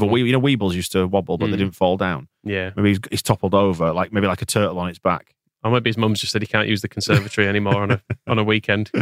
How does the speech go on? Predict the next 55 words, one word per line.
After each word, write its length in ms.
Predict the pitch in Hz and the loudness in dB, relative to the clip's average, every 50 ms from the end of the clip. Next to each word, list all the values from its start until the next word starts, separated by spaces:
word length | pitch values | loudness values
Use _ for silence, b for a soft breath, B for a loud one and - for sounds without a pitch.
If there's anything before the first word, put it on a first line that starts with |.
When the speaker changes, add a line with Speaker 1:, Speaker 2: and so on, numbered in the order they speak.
| 143 - | -2 -2
Speaker 1:
She's 80 | 110 104 | -2 -2
got, 160 | 117 - - _ _ | -2 -2 -4 _ _
she's 180 | - - 117 | -10 -8 -2
got 120 | - 120 - | -2 -2 -2
friends 320 | - - 113 110 113 110 | 2 0 0 0 0 0
over. 80 | 113 110 | 2 2
Speaker 2:
Take 220 | - 226 240 202 | 4 2 2 2
that 160 | 220 214 165 | 0 -2 -2
bloody 220 | 160 196 220 233 226 | 0 -2 -2 -2 0
green 260 | 185 208 214 220 214 | 0 0 0 0 -2
screen 340 | 190 - - 185 170 170 156 | -4 -4 -2 -2 -2 0 0
down, 240 | 151 156 160 175 156 | 0 0 0 0 0
Sonny. 280 | - 151 143 131 104 | 0 0 0 2 2
Right, 200 | 107 117 113 110 | 2 2 0 2
next. 280 | 131 131 110 - - - | 0 -2 -2 -4 -4 -2
Go 80 | 143 | 0
on 60 | 127 113 | 0 2
then. 140 | 107 95 - _ _ _ _ - | 0 -2 -4 _ _ _ _ -2
Speaker 1:
Uh, 60 | 143 | 0
it's 100 | 139 - - | 0 0 -2
Terry 260 | - 208 202 190 175 | 0 2 2 2 2
Flewers. 540 | 135 - 165 156 147 131 120 110 - - _ _ _ _ _ _ - | 0 0 0 0 2 2 0 -2 -4 -10 _ _ _ _ _ _ -6
He's 160 | 123 123 117 | -6 -4 -2
the 100 | - 120 | -2 0
man. 260 | 123 120 117 120 120 | 0 0 0 0 -4
Flewers? 380 | 113 - - 127 131 151 160 - | -6 -2 0 2 2 2 0 -2
Flowers? 540 | - _ _ 139 127 127 143 156 151 - - | -6 _ _ -2 0 0 0 -2 -2 -2 -2
I 60 | - | -2
don't, 120 | 127 - | -2 0
it's 160 | - 127 117 - | 0 0 -2 0
got 160 | - 139 107 | 0 0 2
an 60 | 120 | 2
E 120 | 113 113 110 | 2 2 2
in 80 | 107 | 0
the 80 | 104 104 | 0 -2
middle. 280 | 104 104 107 104 98 _ - | -2 -2 -2 -4 -6 _ -4
I 60 | 113 | -2
don't 180 | 107 110 85 87 | -2 0 -2 -2
know. 80 | 98 | -4
He's, 160 | 104 98 - - _ _ _ _ _ | -4 -4 -6 -12 _ _ _ _ _
he's 120 | _ 117 104 | _ -6 -4
like 180 | 113 107 - | -4 -4 -4
Tim 200 | - - 113 104 | -2 -2 -2 -2
Flowers, 300 | - - 113 101 98 104 101 | 0 -2 -2 0 0 -2 -4
but 120 | _ - | _ -6
it's 100 | 92 - | -6 -2
gone 180 | - 110 104 101 | -2 0 2 2
wrong 240 | 104 107 104 98 - _ _ _ | 2 2 2 0 -6 _ _ _
somewhere. 380 | - 127 113 107 107 107 104 _ _ _ _ _ _ _ _ | -2 0 2 2 2 2 0 _ _ _ _ _ _ _ _
But 160 | 147 135 127 | -2 2 4
he 120 | 147 151 | 2 2
was 120 | 135 127 107 | 2 2 0
just 200 | - 110 - - | -2 -4 -2 -2
having 180 | 98 98 98 | -4 -2 -2
a, 100 | 98 92 | -4 -6